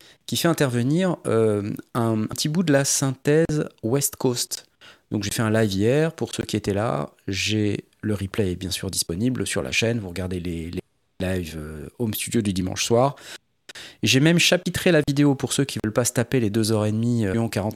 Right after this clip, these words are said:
minutes de montage ou, ou plus. Euh, cela dit, c'est marrant. Moi, je me suis, je me suis marré en le faisant, en lisant vos commentaires aussi, je me suis bien marré parce que c'était rigolo. Euh, mais, euh, <laughs> dix euros à chaque fois que quelqu'un dit Moog.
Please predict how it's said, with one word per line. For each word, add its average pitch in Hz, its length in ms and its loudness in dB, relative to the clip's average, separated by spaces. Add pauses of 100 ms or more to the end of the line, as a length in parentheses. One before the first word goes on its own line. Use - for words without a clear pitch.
(160)
minutes 104 200 -2
de 98 60 -2
montage 110 600 0 (100)
ou, 95 60 0 (160)
ou - 40 -10
plus. - 360 -2 (640)
Euh, - 40 0 (100)
cela 120 220 6
dit, 120 100 -4
c'est - 140 4
marrant. 120 400 2
Moi, 117 100 2
je 98 120 -4
me 101 40 2
suis, - 180 0
je 101 360 0
me - 60 -4
suis - 160 2
marré 117 260 4
en 117 60 4
le 110 60 2
faisant, 110 380 0
en 113 240 2
lisant 110 220 2
vos 104 160 -2
commentaires 110 400 0
aussi, 101 200 -4
je 117 60 -8
me 104 80 -2
suis - 160 -4
bien 107 140 -2
marré 104 240 -4
parce 104 160 -8
que - 80 -8
c'était - 240 -6
rigolo. 98 340 -4 (800)
Euh, 92 500 -4
mais, 101 280 -2
euh, 87 280 -4 (640)
<laughs> - 840 -4
dix 113 240 2
euros 151 200 6
à 143 40 4
chaque 131 220 0
fois 131 100 2
que - 80 -2
quelqu'un 120 320 0
dit 107 140 -4
Moog. 104 300 -4